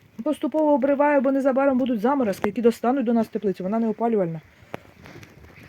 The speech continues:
Висять вони на ось таких кущах, які також не пасинкувалися, мабуть, з серпня місяця. І я вам скажу, що це навіть краще. Це сорт Yellow River.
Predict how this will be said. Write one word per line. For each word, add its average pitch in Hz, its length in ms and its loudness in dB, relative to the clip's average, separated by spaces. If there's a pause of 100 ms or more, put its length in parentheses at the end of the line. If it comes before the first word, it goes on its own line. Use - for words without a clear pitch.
(300)
Висять 240 360 2
вони 233 180 2
на 247 220 2
ось 226 160 -2
таких 226 300 2
кущах, - 500 -2 (800)
які 233 200 4
також 269 380 6
не 285 100 4
пасинкувалися, 262 920 6
мабуть, 240 260 2
з - 40 -12
серпня 240 300 6
місяця. 233 500 4 (560)
І 247 80 2
я 269 60 10
вам 247 100 8
скажу, 233 240 4
що 202 120 -10
це 240 100 0
навіть 208 220 2
краще. 254 460 2 (1120)
Це 311 180 -2
сорт - 320 2
Yellow 220 340 4
River. 135 400 -8